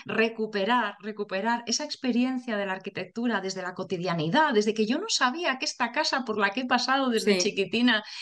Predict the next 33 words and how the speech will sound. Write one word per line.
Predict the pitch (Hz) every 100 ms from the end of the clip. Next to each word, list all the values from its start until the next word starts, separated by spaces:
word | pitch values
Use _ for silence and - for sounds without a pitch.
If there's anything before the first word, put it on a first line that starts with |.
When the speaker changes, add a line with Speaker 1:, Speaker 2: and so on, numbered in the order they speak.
| -
Speaker 1:
era | - 254 254
de | 247
no | 220 208
sé | - 190
quién, | - 294 392 381
pues | 214
la | 190
voy | 214 339
a | 359
mirar | 240 262 311
de | 226 202
otra | 208 202
manera | 208 247 349 320 440 - - -
a, | 226 294 359
eh, | 208 196 190 -
otras, | 208 233 247 -
eh, | - 208 190
perspectivas, | 190 185 190 175 226 226 175 170
¿no? | 233 -
Pero | 269 233
en |
cualquier | 240 233 240 370
caso, | - 339 349 359 381 - -
es | - 240
una | 403 330
invitación, | 254 240 196 - 208 320 392
de | 202
ahí | 190
la | 320
importancia | 277 190 190 233 277 254 190
de | 170
la | 165
geolocalización, | - 349 262 185 185 170 - - 170 196 262